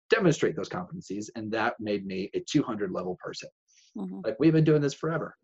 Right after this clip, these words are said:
Speaker 1: Um, so, you know, I am really hopeful that we, we move, uh, to a competency system, um, because it really needs to translate. And,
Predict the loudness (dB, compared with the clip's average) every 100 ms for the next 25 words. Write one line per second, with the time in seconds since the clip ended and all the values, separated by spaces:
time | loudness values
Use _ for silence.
0 | -8 -2 0 0 -2 0 2 2 -2 -16
1 | -20 -20 _ 8 10 10 8 8 10 10
2 | 8 8 8 8 8 2 2 2 2 0
3 | -4 -2 0 2 0 -2 -6 -10 -6 -2
4 | 0 0 -2 -2 -4 -4 -10 -8 -8 -4
5 | -6 -4 -8 -8 -12 -12 -10 -8 -10 -14
6 | _ _ -16 -6 -4 -2 -2 -2 -6 -8
7 | -8 -8 -8 -8 -8 -8 -10 -12